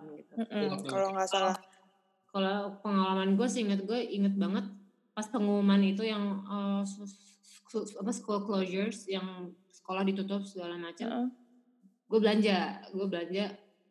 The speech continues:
Speaker 1: itu benar-benar langsung habis. Itu belum pengumuman lockdown, bahkan lockdown baru rumor doang.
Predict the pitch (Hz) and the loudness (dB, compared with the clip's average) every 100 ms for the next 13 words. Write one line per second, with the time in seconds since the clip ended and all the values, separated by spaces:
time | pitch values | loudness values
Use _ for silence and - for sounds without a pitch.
0 | _ - - 208 190 185 170 185 185 180 | _ -12 -4 0 0 0 0 -2 -2 -2
1 | 190 175 170 175 - 196 208 196 196 196 | -4 -4 -6 -6 -4 2 6 8 10 8
2 | 190 185 185 190 165 160 160 156 202 196 | 8 4 0 0 -2 -2 -4 -2 0 2
3 | 190 190 170 175 170 170 170 156 175 160 | 2 2 2 2 0 0 -2 -2 -2 -2